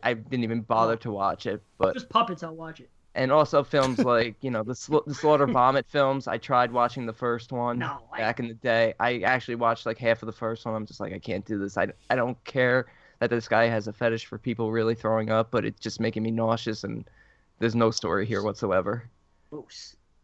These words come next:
Speaker 1: And, you know, like I, like I've said and Christian said before, I'm not a big fan of, like, the August Underground films. I'm not a big fan of these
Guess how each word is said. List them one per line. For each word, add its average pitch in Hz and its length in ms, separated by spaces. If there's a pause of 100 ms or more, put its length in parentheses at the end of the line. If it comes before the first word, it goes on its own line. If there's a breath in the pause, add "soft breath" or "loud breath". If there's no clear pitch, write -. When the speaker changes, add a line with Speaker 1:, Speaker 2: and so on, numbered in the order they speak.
(220)
Speaker 1:
And, 107 240
you 139 100
know, 117 280
like 147 220
I, 98 180
like 170 160
I've 160 140
said 143 260 (160)
and 131 160
Christian 131 320
said 107 220
before, 107 260
I'm 110 120
not 120 180
a - 20
big 110 300
fan 107 240
of, 104 100
like, 104 140
the 104 160
August 107 280
Underground 107 520
films. 104 160
I'm 139 160
not 180 160
a 190 40
big 156 220
fan 123 240
of 117 100
these 110 360